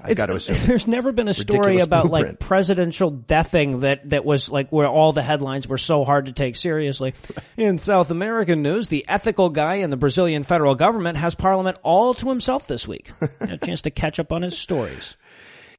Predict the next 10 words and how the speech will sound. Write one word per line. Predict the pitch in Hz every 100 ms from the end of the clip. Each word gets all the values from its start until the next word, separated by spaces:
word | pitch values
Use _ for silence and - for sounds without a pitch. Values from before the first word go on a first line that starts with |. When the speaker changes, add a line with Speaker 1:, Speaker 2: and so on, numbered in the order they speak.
| -
Speaker 1:
In | 104 101 104 135
medicine, | 190 202 - 117 78 85 _ _ _ _ -
after | 131 135
being | 135 127 120
rejected | 123 143 - 117
by | 117
the | 113 113
F | 127
D | - 123
A | 117 180